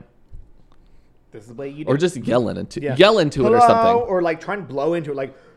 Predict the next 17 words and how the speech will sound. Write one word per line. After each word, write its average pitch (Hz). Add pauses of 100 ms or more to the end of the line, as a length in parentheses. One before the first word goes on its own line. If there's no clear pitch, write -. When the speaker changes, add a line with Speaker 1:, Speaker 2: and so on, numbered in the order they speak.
(680)
Speaker 1:
<sighs> - (600)
Speaker 2:
Yeah, 113 (140)
I 117
would 131
have 131
liked 113
that 110
a 113
little 113
bit 107
better. 82 (180)
Speaker 1:
<laughs> -
Speaker 2:
Although 175
it 165
was 165
not 139
bad. 90